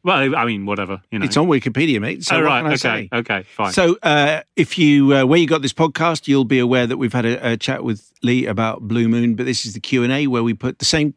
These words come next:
Speaker 2: almost the same questions to him as last year, but not quite, with subtle changes. So we'll see what,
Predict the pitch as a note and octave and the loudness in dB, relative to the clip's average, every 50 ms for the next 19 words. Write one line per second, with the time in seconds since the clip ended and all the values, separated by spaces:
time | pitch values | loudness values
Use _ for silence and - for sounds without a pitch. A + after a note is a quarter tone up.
0 | - - - G3 G#3+ G3 B2+ G2+ G2+ - - A#2 - A#2+ A2+ G#2+ F#2+ - A#2 G#2 | -6 0 2 2 4 4 2 0 -2 -4 -6 -6 -4 -2 -2 -2 -2 -4 -4 -4
1 | - - A2 G2+ - - A2 G#2 G2+ G#2 F#2+ A2 A2+ G2 F#2 - - G2 - B2 | -4 -4 -6 -6 -4 -4 -4 -2 -2 -4 -4 -4 -4 -6 -6 -6 -8 -6 -4 -2
2 | C3 C#3+ C#3+ C3+ - B2+ G#2+ G#2 - A2 G#2+ - - D3 C3 C3+ B2 - - B2+ | -2 -4 -4 -4 -4 -2 -2 -2 -4 -4 -4 -2 -2 -2 -2 -4 -4 -2 -2 0
3 | A2+ A2 G2+ - F#2 E2+ - - - G2 F#2+ F#2 A2 G#2+ F#2+ - A#2+ A2 G2+ G#2+ | 0 0 -2 -4 -6 -8 -6 -6 -6 -6 -6 -6 -6 -8 -6 -4 -4 -4 -4 -6
4 | - - | -8 -8